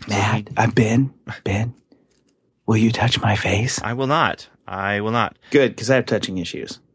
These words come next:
Speaker 2: <laughs>
Speaker 1: So it's awkward. It's awkward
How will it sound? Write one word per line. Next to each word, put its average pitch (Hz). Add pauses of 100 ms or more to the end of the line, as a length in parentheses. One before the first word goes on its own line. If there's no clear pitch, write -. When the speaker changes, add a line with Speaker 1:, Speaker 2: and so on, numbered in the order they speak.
(100)
Speaker 2:
<laughs> - (1600)
Speaker 1:
So 160 (680)
it's 160
awkward. 92 (800)
It's 117
awkward 104